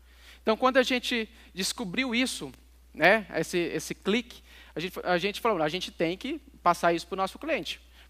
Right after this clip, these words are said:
Porque o nosso cliente só quer preço, preço, preço. Mas ele esquece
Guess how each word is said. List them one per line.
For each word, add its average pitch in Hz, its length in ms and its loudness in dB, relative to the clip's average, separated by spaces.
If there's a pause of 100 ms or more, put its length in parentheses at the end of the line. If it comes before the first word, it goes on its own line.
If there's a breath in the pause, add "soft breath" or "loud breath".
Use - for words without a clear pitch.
Porque 170 200 -2
o 190 60 2
nosso 202 240 2
cliente 202 240 -2
só 214 140 0
quer 165 140 -4
preço, 156 480 -4 (140)
preço, 156 440 0
preço. 151 400 -6 (320 loud breath)
Mas 190 180 6
ele 240 120 8
esquece 233 640 2